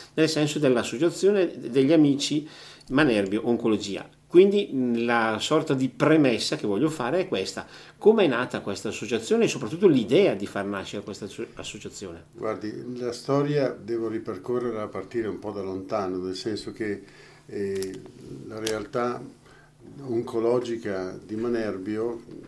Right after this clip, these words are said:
Speaker 2: nasce all'ospedale di Leno nel novantaquattro, quando io già da internista intrapresi la sto-, la, la specialità dell'oncologia dopo aver fatto medicina interna e altra specialità per un invito di,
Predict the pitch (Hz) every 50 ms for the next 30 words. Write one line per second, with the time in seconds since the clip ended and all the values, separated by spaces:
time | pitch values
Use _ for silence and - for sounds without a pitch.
0 | - 98 95 101 101 110 107 - - - 107 101 101 98 92 92 98 95 - -
1 | 104 101 107 101 98 92 104 104 110 117 113 110 110 104 92 90 92 92 92 90
2 | 92 92 98 98 90 - 101 - - 107 98 87 78 - - 90 - - 95 95
3 | 95 104 107 110 98 92 101 92 95 98 98 - - 107 101 104 110 107 107 -
4 | 104 95 92 90 92 92 85 - 92 101 101 92 - 104 95 87 87 85 - -
5 | - - 85 90 92 90 85 82 - - - - - - - - - - - -
6 | 98 - - - 104 - - 107 98 98 98 - - 113 104 98 85 87 90 90
7 | 92 90 - - 104 104 104 92 101 113 117 107 98 90 87 87 - - 87 87
8 | 87 - 101 92 - 92 90 87 87 - - 107 104 107 107 104 - 104 95 95
9 | 98 95 92 92 82 82 82 82 82 - - 90 85 - - 90 - - 95 95
10 | 104 101 - 104 95 95 95 - - - - - - - _ _ _ _ - 104
11 | 95 92 92 95 95 98 98 95 92 - - 90 87 87 87 98 117 117 - 110
12 | 95 87 82 85